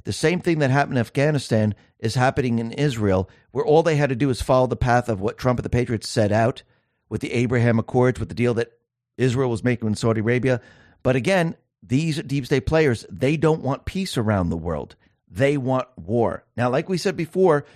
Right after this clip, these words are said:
Biden, he is preparing, uh, two thousand U S military troops to support or advise in the Israeli war. And these troops,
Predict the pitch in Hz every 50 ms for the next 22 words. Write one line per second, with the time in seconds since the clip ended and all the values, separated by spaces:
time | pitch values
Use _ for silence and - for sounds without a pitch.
0 | _ _ _ _ _ _ 90 82 135 165 196 196 160 156 139 127 113 139 160 165
1 | 160 147 117 - 131 - 147 139 139 139 139 135 135 135 - 101 110 101 - -
2 | 160 151 - 160 139 131 117 127 117 120 135 131 120 - 127 131 131 123 - 123
3 | 110 110 107 - - 117 113 - - 110 98 95 107 - - - 127 127 127 135
4 | - _ 131 117 110 107 90 92 127 127 127 120 113 110 - - - _ _ _
5 | _ _ _ _ _ _ 139 143 139 139 143 139 131 104 87 107 117 120 113 110
6 | 110 104 92 92 98 104 104 92 82 - - _ _ _ _ _ _ _ _ _
7 | _ _ _ _ _ _ - 131 135 143 147 135 - - - - 180 190 180 151
8 | - -